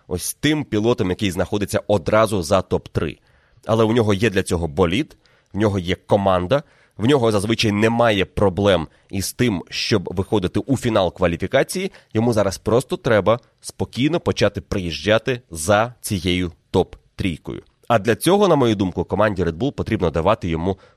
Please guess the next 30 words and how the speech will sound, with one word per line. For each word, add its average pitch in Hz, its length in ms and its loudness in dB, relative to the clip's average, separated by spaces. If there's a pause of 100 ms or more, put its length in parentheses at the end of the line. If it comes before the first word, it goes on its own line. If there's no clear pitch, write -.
просто 120 300 2
найкращу 110 760 0 (180)
базову 98 600 -2
стратегію. 78 680 -4 (600)
Чомусь 208 440 0
в - 60 -16
спа 131 200 2
вони 110 220 0
цього 101 320 0 (220)
не 95 200 2
зробили. 85 380 -2 (640)
Ну, 233 80 6
а 190 80 4
не 175 80 2
зробили 185 360 2
вони 175 200 2
цього 156 640 4 (460)
і 185 220 0 (120)
через 120 420 0
те, 214 320 0
що - 260 -2
команда 147 560 2
Renault 135 500 2 (120)
мала 127 380 2
хорошу 101 400 0
швидкість - 680 -4 (280)
на 101 560 2 (220)
трасі 92 520 -2
в 73 140 -16
Бельгії. 76 580 -4